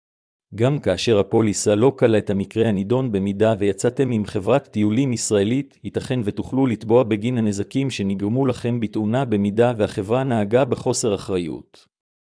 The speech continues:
ליווי משפטי. כאשר נפצעים בחוץ לארץ, השגת פיצויים עשויה להיות מורכבת במיוחד,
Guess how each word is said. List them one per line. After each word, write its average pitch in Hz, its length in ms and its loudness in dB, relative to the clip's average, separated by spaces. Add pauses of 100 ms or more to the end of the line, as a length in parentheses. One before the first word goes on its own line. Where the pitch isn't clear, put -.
(540)
ליווי 104 360 2
משפטי. 101 640 -4 (1040)
כאשר 117 400 0
נפצעים 110 500 0
בחוץ 139 360 -2
לארץ, 110 360 2
השגת 110 440 0
פיצויים 113 440 -2
עשויה 110 360 2
להיות 120 280 2
מורכבת 123 540 0
במיוחד, 98 580 0